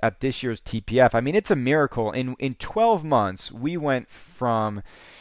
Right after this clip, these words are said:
you know, sort of like a, a race against the clock to just get something at T P F to show people that American Pinball wasn't gonna be,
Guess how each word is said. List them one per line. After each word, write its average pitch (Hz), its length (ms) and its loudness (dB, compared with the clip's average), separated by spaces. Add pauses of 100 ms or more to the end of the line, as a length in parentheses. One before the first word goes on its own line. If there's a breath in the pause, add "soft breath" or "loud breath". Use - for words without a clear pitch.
(420 soft breath)
you 135 80 -4
know, 139 100 0
sort 175 200 -2
of 143 120 0
like 131 180 4
a, 107 220 -2
a 120 80 -4
race 127 420 0
against 135 300 2
the 120 60 -2
clock 120 460 8
to 113 100 -8
just 101 340 -10
get 143 260 6
something 113 480 -4
at 104 140 -2
T - 160 -4
P 113 260 0
F 107 200 2
to - 120 -14
show 190 300 -4
people 113 380 -2
that 107 200 4
American 120 460 0
Pinball 117 400 2
wasn't 123 480 0
gonna 113 220 -2
be, 107 360 -2